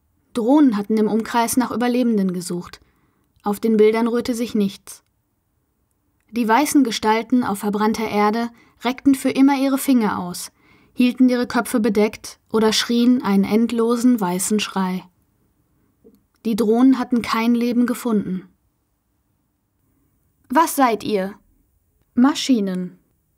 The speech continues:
"Wer hat euch erschaffen?" "Menschen." Mia drehte sich weiter,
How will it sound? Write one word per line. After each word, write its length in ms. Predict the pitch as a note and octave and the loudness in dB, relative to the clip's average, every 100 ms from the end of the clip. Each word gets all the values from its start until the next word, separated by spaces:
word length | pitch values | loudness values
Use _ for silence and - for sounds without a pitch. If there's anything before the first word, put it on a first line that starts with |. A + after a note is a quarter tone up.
| _ _ _ _ _ _ _ _ - | _ _ _ _ _ _ _ _ -8
"Wer 320 | A#3 D4 E4+ | -2 2 2
hat 180 | F4+ - | 0 0
euch 180 | D4+ - | -2 -2
erschaffen?" 560 | C#4+ A#3 G3 G3+ G3 - _ _ _ _ _ _ _ _ _ - | -4 -4 -6 -8 -10 -14 _ _ _ _ _ _ _ _ _ 2
"Menschen." 640 | C4+ C4+ A#3+ - F3 E3+ D#3+ _ _ _ _ _ _ _ _ _ _ _ _ _ _ - | 4 4 0 -2 -8 -10 -14 _ _ _ _ _ _ _ _ _ _ _ _ _ _ -4
Mia 340 | A#3 A#3 B3+ | 0 2 0
drehte 300 | C4 C4 C4+ | 2 0 2
sich 220 | C4 C4 | 0 0
weiter, 500 | A#3 G#3+ G3 F3 F3 | 0 0 -2 -8 -10